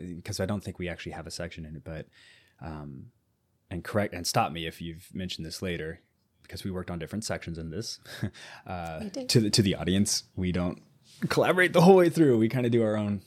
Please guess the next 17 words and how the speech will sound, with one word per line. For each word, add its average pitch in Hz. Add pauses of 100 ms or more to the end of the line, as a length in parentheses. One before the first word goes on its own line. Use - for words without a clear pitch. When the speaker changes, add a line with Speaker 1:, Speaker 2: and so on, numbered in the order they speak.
Speaker 1:
homework 92
and 90
com-, 92
mash 87
it -
together 85
in 82
a 80
Frankenstein 82
of 78
a 78
script -
later. - (460)
Um, 101 (400)
Speaker 2:
Yes. -
Speaker 1:
<laughs> - (960)
so 139